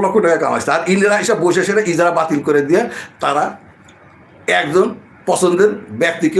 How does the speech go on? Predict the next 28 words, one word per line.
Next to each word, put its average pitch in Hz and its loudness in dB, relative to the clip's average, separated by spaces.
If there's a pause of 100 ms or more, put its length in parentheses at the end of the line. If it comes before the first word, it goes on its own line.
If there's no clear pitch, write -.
ওইটা 175 0 (120)
ইজারা 147 2
দেয়, 175 0 (400)
আপনার 123 0
মনে 107 -4
করেন 107 -4
কাজ 113 -4
করা 104 0
আপনার 104 -8
শুরু 123 -2
করছিল। - -10 (140)
চিন্তা 190 0
করে 113 2
দেখেন - -14 (240)
কতটুকু 101 -6 (580)
জিনিসগুলো 147 2
হচ্ছে 143 -4 (120)
এইরকম। 104 -4 (600)
এখন 165 -2 (100)
কথা 156 0
হচ্ছে 139 -4 (560)
যে 110 -10 (120)
সিস্টেম, 214 2 (500)
ডিপার্টমেন্টগুলোতে 202 2
সিস্টেম 185 -2 (100)
আপলোড 131 -4
করা, 147 0 (640)
মানে 170 2